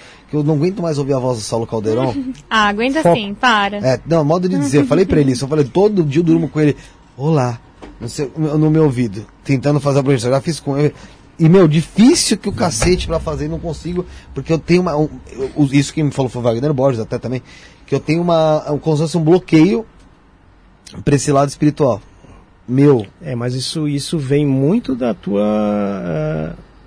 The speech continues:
Speaker 1: Criação?
Speaker 3: Não, não, da tua, da tua ceticidade em alguns pontos. Isso é uma, uma forma mais de defesa do que propriamente de,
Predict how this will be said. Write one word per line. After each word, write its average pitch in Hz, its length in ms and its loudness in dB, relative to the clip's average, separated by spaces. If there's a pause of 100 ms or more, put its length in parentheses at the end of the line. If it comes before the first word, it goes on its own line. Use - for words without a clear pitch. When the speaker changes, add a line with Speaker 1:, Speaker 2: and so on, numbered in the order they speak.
(160)
Speaker 1:
Criação? 160 520 -2
Speaker 3:
Não, 180 300 -2
não, 196 200 -2
da 165 120 -2
tua, 170 840 -2
da 160 120 -2
tua 175 180 -8
ceticidade 147 760 -4
em 160 40 -2
alguns 170 240 -4
pontos. - 520 -2 (840)
Isso 139 200 -4
é 160 40 2
uma, 139 240 2
uma 127 320 -2
forma 143 320 -2
mais 147 320 2
de 196 100 0
defesa 208 920 2
do 190 140 -6
que - 100 -10
propriamente 170 720 -2
de, 180 840 -2